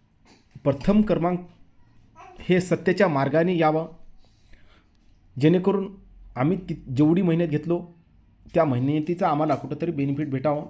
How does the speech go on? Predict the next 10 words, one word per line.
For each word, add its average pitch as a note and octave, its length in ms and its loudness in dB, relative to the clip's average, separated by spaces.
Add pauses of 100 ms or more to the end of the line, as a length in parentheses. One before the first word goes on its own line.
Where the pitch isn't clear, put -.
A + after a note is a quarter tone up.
(760)
आणि E3 240 -2
खरोखरच E3 560 0 (680)
येथील F#3+ 360 0 (300)
जे D3+ 100 2
चार F3 240 8
अधिकारी E3+ 380 4
होते D#3 180 2
पशुची - 3000 -8
पाहणी D3+ 360 4
करण्यासाठी, E3+ 760 0